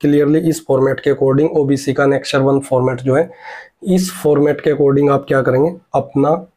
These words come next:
certificate generate कर लेंगे। तो वीडियो को complete देखेंगे, मैं पूरा complete detail आपको बता दूंगा, मैं hundred percent आपको बता रहा हूँ। वीडियो को कंप्लीट देख लेंगे, उसके बाद आपको कोई confusion नहीं रहेगा। तो patience के साथ, patience भी होना चाहिए, बहुत ज़रूरी बात है।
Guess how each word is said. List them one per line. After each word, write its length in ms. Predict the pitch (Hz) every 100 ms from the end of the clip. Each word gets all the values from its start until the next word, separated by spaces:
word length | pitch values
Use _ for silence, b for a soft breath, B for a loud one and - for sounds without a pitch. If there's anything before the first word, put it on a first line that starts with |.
| _ _ -
certificate 680 | - 143 143 - 127 156 156
generate 420 | 135 139 127 131
कर 180 | - 113
लेंगे। 340 | 107 98 92 - _ _ _ _ _
तो 160 | 123 120
वीडियो 360 | 131 175 175 175
को 120 | 175
complete 440 | 170 165 170 165
देखेंगे, 380 | 143 151 151 160
मैं 140 | 170
पूरा 260 | 170 165 170
complete 380 | 165 151 160 156
detail 340 | 151 147 143
आपको 240 | 139 - 120
बता 240 | 113 120
दूंगा, 260 | 131 143 156
मैं 220 | 147 160
hundred 360 | 147 143 143
percent 420 | 143 135 139 139 139 -
आपको 220 | 127 - 120
बता 220 | 117 123
रहा 100 | 139
हूँ। 100 | 156 B B B B B -
वीडियो 380 | 131 165 165 175
को 100 | 175
कंप्लीट 520 | 175 165 160 165 147
देख 240 | 143 160 170
लेंगे, 200 | 170 170
उसके 220 | 170 156
बाद 220 | 147 147
आपको 240 | 143 156
कोई 160 | 147 156
confusion 480 | 151 143 - 131 120
नहीं 220 | 117 104
रहेगा। 360 | 98 90 90 _ -
तो 60 |
patience 440 | 127 139 139 160 139
के 100 | 143
साथ, 200 | 147 143
patience 500 | - 131 - 139 -
भी 60 | 139
होना 260 | 127 123
चाहिए, 300 | 120 123 127
बहुत 280 | 127 120 123
ज़रूरी 280 | 127 127 127
बात 280 | 123 120
है। 120 | -